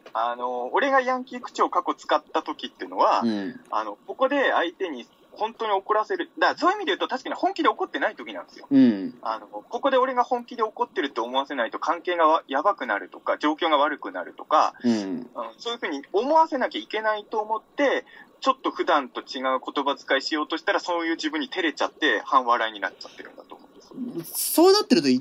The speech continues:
Speaker 2: 一番なんていうか、その、い-、ね、あの、よくテレビ番組とかでもある、まあ、カンニングの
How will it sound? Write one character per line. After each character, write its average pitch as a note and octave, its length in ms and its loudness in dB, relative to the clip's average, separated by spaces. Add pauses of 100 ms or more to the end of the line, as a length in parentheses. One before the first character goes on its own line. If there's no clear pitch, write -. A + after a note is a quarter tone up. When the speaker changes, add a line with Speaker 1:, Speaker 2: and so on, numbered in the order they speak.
Speaker 2:
一 F3+ 260 -2
番 A#3 200 10
な A#3 120 8
ん - 60 2
て C3+ 60 0
い - 20 2
う - 20 2
か、 A#2+ 60 2
そ A#2+ 100 -2
の、 G#2+ 140 0
い-、 C#3+ 200 -2 (200)
ね、 D#3+ 360 4
あ A2+ 100 2
の、 A#2 180 2
よ C3 80 4
く C3+ 80 -4
テ C3+ 100 -2
レ D3 80 6
ビ E3 120 4
番 E3+ 180 4
組 A2+ 140 0
と G2 100 -4
か G2 80 -2
で G2+ 80 -2
も G2 80 -4
あ G2+ 60 -4
る、 G2 100 -6
ま A#2 140 4
あ、 A2+ 60 -2
カ - 220 4
ン C4+ 80 10
ニ A#3 80 10
ン E3 40 2
グ C3+ 60 0
の A2 120 -4